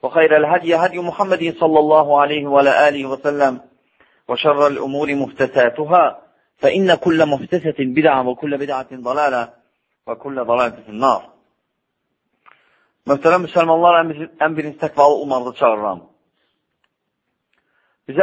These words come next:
əmr olunanlardan da Allah və Rasul tərəfindən bu şəriətlə gedməkdir. Allah Subhanahu taala əmr edib ki, bizə onun şəriəti ilə gedək. O şəriət ki, hansı ki, Peyğəmbər sallallahu əleyhi və səlləm bizə bəyan eləyib.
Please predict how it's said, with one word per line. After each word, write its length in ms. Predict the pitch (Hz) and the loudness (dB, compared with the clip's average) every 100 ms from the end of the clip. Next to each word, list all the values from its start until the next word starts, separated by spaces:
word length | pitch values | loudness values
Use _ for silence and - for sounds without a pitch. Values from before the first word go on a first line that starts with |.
| - | 0
əmr 120 | 185 180 | 0 -2
olunanlardan 560 | 170 165 160 156 175 170 | 0 0 2 0 0 0
da 40 | |
Allah 220 | 143 165 170 | 2 4 4
və 60 | 160 | 4
Rasul 220 | 151 - 165 | 0 -4 -4
tərəfindən 520 | 165 143 143 151 160 156 _ _ _ _ _ _ _ _ _ _ _ _ _ _ _ - | -2 -2 -4 -2 -2 -4 _ _ _ _ _ _ _ _ _ _ _ _ _ _ _ -10
bu 60 | 160 | -2
şəriətlə 420 | 165 143 156 143 139 131 | 0 2 0 -2 -4 -4
gedməkdir. 480 | 123 139 127 113 - - _ _ _ _ _ _ _ _ _ _ _ _ _ _ _ _ _ _ _ - | -2 -2 -2 -4 -6 -14 _ _ _ _ _ _ _ _ _ _ _ _ _ _ _ _ _ _ _ -2
Allah 220 | 151 170 - | 2 2 2
Subhanahu 240 | 165 151 | 2 4
taala 200 | 151 156 | 4 2
əmr 100 | 160 147 | 2 -2
edib 120 | 151 151 | -2 -8
ki, 160 | 156 | -6
bizə 100 | 143 160 127 | -2 -2 -4
onun 180 | - 151 | -10 -8
şəriəti 400 | 151 156 143 139 | -2 -2 0 -2
ilə 160 | 143 131 120 | -6 -4 0
gedək. 420 | 113 101 - _ _ _ _ _ _ _ _ _ _ _ _ _ _ _ _ _ _ _ | 0 -2 -10 _ _ _ _ _ _ _ _ _ _ _ _ _ _ _ _ _ _ _
O 80 | 156 | 0
şəriət 460 | 151 160 151 151 - | 2 2 2 -2 -2
ki, 100 | 165 | 0
hansı 240 | 151 143 | 0 0
ki, 100 | - 139 | -6 -4
Peyğəmbər 480 | 131 127 131 135 | -2 0 0 -2
sallallahu 280 | 131 120 123 | -2 0 0
əleyhi 80 | 120 | 0
və 40 | |
səlləm 160 | 123 107 | -4 -8
bizə 120 | 113 107 | -6 -2
bəyan 320 | 113 113 95 | 0 0 -4
eləyib. 240 | 87 82 | -12 -16